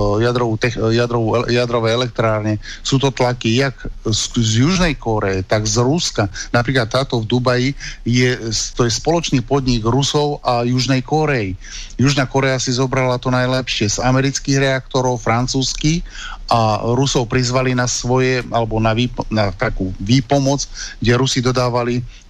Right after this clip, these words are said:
tiež nejaké komponenty a v podstate, e, pod hlavičkou Južnej Kórey nejakej juhokorejskej firmy to celé postavili. A práve bezpečnostná, e,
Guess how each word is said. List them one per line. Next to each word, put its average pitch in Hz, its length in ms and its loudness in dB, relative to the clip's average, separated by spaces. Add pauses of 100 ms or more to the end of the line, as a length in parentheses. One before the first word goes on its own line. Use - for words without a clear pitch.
tiež 151 240 2
nejaké 117 400 -2
komponenty 131 720 0
a 110 160 -2
v 113 80 -10
podstate, 127 480 2
e, 113 40 0 (440)
pod 120 240 2
hlavičkou 123 560 2
Južnej 123 240 0
Kórey 120 320 0
nejakej 113 400 0
juhokorejskej 113 640 0
firmy 117 320 0 (320)
to - 160 0
celé 117 160 2
postavili. 123 640 0 (240)
A 110 80 0
práve 127 480 2
bezpečnostná, 123 880 0
e, - 420 -10